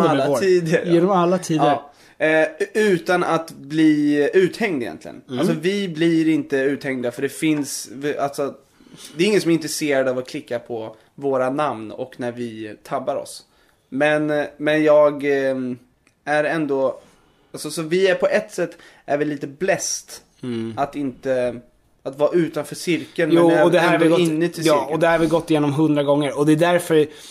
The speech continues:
Speaker 1: det också, så här, det gör ju ingenting om vi skulle tabba oss. Det skulle inte hända någonting. Men jag, jag, jag, blir, jag får ändå en o-,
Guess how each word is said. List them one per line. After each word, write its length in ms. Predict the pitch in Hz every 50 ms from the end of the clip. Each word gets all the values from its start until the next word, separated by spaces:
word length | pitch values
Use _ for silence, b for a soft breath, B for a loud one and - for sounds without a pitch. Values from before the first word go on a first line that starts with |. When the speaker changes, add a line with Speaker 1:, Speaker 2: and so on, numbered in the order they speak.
| B B B -
Speaker 1:
det 120 | 151 156
också, 340 | 147 143 - - 147 131 - - - -
så 120 | 135 147
här, 180 | 139 120 110 - _ -
det 100 | 156 160
gör 280 | 160 165 160 175 190
ju 120 | 190 185 170
ingenting 520 | 151 131 117 104 120 117 117 117 113 - _ _ _ _ _ -
om 180 | 151 147 143 123
vi 140 | 127 123
skulle 220 | 120 - - 113 113
tabba 320 | - 117 113 107 104 113
oss. 240 | - - - - -
Det 100 | - 160
skulle 140 | - - 220
inte 120 | 202 180 175
hända 200 | 170 156 139 - - 151
någonting. 720 | 143 147 151 139 131 123 120 117 - - - - - - _ b b b b b b b b b b b b _ _ _ _ _ _ _ _ _ _ _ _ - -
Men 160 | - - 165
jag, 120 | 165 170 170 -
jag, 100 | 156 160 156 -
jag, 140 | - 160 160
blir, 180 | 170 170 -
jag 100 | 160 151
får 80 | - 202
ändå 180 | 202 185 165 160
en 180 | 170 170 - -
o-, 380 | 226 220 196 170 143 143 -